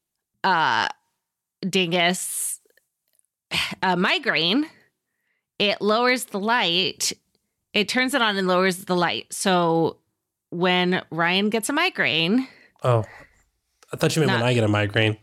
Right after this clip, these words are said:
Speaker 1: or when you get a migraine,
Speaker 2: Yeah.
Speaker 1: you know, I, I get that notification and I'm like, "Oh, I need to turn my lights down for Jay."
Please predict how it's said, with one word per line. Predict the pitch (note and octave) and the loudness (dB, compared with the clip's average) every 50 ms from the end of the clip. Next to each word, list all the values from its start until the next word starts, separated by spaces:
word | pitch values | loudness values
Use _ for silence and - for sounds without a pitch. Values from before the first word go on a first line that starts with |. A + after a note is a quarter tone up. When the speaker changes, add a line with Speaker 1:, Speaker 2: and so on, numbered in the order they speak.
| - - - - - - - | -16 -20 -20 -20 -10 -4 -2
Speaker 1:
or | A#3 B3+ B3+ B3+ | -2 0 0 0
when | A#3 C4 C4+ C#4 C#4+ | 0 -2 0 0 0
you | D4+ D#4+ E4 | 0 0 0
get | F4 D#4+ | -2 -2
a | C4+ B3 | -2 -2
migraine, | G#3 F#3+ F#3+ - F#3 F#3 F3+ F#3+ G3+ G#3+ | -2 -4 -2 -2 -2 0 0 0 0 0
Speaker 2:
Yeah. | A3 G3+ A3 G3+ F3 D#3 D3 C3+ - | 0 0 0 0 0 0 0 0 0
Speaker 1:
you | A3+ G#3+ | 0 0
know, | G3+ G3 G3 G#3+ A#3 A#3 - | 2 2 2 0 0 -2 -2
I, | G1+ G1+ - - A3 A3+ A3+ A#3 A#3 - | -4 -4 -4 -2 -2 0 0 -2 -2 -2
I | - A3 G#3+ A3 | 0 0 0 0
get | A3 G#3+ A3+ A3+ G#3+ | 0 0 -2 -2 0
that | A#3+ A3+ A#3+ A#3+ | -2 -2 0 2
notification | A3+ A3+ A3 G#3+ A3 - C4 B3 - G#3 F#3 F#3 - - G3 G3 G#3 G#3+ F#3+ | 2 2 2 0 0 -2 -2 0 0 -2 -2 -2 -2 0 0 0 0 0 0
and | - F#3+ | 0 0
I'm | G3 F#3+ | 0 0
like, | F#3+ F#3 F3+ - | 0 0 -2 0
"Oh, | - E3 A3 A3 A3 G#3 E3+ D#3 - - - | 0 2 2 4 4 2 0 -2 -4 -4 -2
I | F#3 G3+ G#3+ | 0 2 2
need | G#3+ A#3 A#3 | 2 0 0
to | G#3+ A3 | -2 -4
turn | - - A3+ G#3 G3 | -2 0 0 2 2
my | F#3+ F#3+ G3+ G#3+ | 2 0 0 0
lights | A3 G#3+ G#3 G3+ G3 - - - | 0 0 0 0 -2 -4 -4 -2
down | G3 F3 F3 F3 E3+ E3+ | 0 0 2 2 0 0
for | - E3 F3 | 0 0 0
Jay." | F3+ D#3+ F3+ F3 D#3 - - | 2 2 2 2 0 0 -4